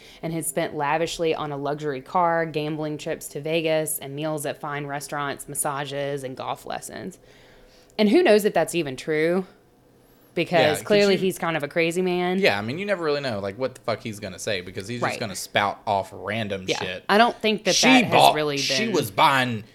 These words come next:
Speaker 2: she was buying groceries.
Speaker 1: Right,
Speaker 2: She had to
Speaker 1: right.
Speaker 2: buy a toothbrush."
Speaker 1: Right. Like, she
Speaker 2: Extra
Speaker 1: probably needs a
Speaker 2: shit.
Speaker 1: car to get back and forth to
Speaker 2: For
Speaker 1: fucking
Speaker 2: real.
Speaker 1: work, dude.
Speaker 2: Why was she buying gas?
Speaker 1: Right, right.
Speaker 2: Like,
Speaker 1: Yeah.
Speaker 2: what? No.
Speaker 1: He strikes me as that type of motherfucker,
Speaker 2: For
Speaker 1: so.
Speaker 2: real.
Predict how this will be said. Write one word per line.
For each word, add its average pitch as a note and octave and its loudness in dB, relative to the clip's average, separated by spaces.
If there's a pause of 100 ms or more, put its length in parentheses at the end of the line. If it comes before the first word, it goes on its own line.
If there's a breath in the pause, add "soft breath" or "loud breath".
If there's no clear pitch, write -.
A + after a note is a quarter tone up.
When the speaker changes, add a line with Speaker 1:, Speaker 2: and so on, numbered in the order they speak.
(120)
Speaker 2:
she A#3 -2
was F3+ 2
buying C#3+ 6
groceries. A2 4 (100)
Speaker 1:
Right, C#3+ 0
Speaker 2:
She - 2
had G3 10
to F#3 4
Speaker 1:
right. C#3 4
Speaker 2:
buy D#3 4
a A2+ -10
toothbrush." - -4 (200)
Speaker 1:
Right. A#2+ 0
Like, A3 4
she - 8
Speaker 2:
Extra G4 10
Speaker 1:
probably A4+ 10
needs E4+ 8
a - 8
Speaker 2:
shit. G#2+ 6
Speaker 1:
car C4+ 10
to G3+ 4
get F3 4
back E3+ 6
and F#3 2
forth F3 2
to D#3+ -2
Speaker 2:
For E3+ 4
Speaker 1:
fucking F#3 6
Speaker 2:
real. E3+ 8
Speaker 1:
work, D#3+ 4
dude. C3+ -2
Speaker 2:
Why C3+ 10
was F#3 2
she G3+ 0
buying D#3 6
gas? C#3 2
Speaker 1:
Right, C#3 0 (100)
right. A2 2
Speaker 2:
Like, - -18 (100)
Speaker 1:
Yeah. - -14
Speaker 2:
what? A2 0 (120)
No. F2 -8
Speaker 1:
He G#3+ -2
strikes F#3 -2
me D#3 -6
as C3+ -10
that B2 -6
type C3 -10
of - -20
motherfucker, A2 -14
Speaker 2:
For A#2+ 4
Speaker 1:
so. G2+ -4
Speaker 2:
real. F#2 -8